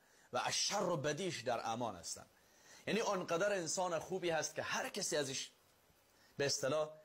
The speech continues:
احساس خیر داره، نیت خیر داره، یعنی هر کسی امیدوار بود، امیدوار است به خیر و خوبی انسان.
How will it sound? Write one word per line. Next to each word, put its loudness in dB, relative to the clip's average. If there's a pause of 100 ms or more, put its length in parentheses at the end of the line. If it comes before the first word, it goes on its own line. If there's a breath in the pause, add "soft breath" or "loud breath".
(180 loud breath)
احساس 0
خیر 0
داره، -6
نیت 0
خیر 0
داره، -4
یعنی 2
هر 2
کسی -2
امیدوار -2
بود، -8
امیدوار 0
است 0
به -2
خیر 0
و 0
خوبی -4
انسان. -4